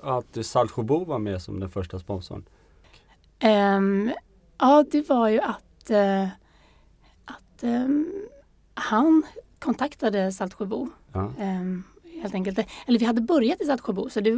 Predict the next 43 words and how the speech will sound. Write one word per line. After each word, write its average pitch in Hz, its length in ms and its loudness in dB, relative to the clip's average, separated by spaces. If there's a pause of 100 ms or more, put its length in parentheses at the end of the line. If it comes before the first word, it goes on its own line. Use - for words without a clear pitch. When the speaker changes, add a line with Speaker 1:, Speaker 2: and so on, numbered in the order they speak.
Speaker 2:
det 226 80 -4
började 269 340 4
inte 220 200 0
med, 190 300 -2 (240)
med 202 140 -4
den 196 160 0
idrottsföreningen. 214 760 -2 (160)
Speaker 1:
Ja, - 80 -12
okej. - 280 -14
Speaker 2:
Utan 202 200 -2
det 202 80 -2
började 226 480 2
med 185 400 -2
att - 280 -12
vi 240 200 -4
valde 214 300 2
en, 180 340 -4 (520)
ett - 260 -16
område 214 580 2
för - 200 -8
att 202 260 -10
inte 196 220 -4
s-, - 280 -8 (240)
s-, - 240 -16 (100)
liksom, 196 380 -6 (800)
för - 100 -20 (100)
att - 20 -20
det 220 60 -2
inte 196 100 -4
skulle 185 180 -4
spreta 202 380 -4
för 233 100 0
mycket 208 280 -4
i 180 200 -4
hur, 190 220 -4
när 190 100 -2
vi 180 100 -6
levererade. 214 560 -2 (680)
Utan 185 420 -2
att 190 140 -6
man 196 180 0
började 190 220 -2
liksom 196 380 -8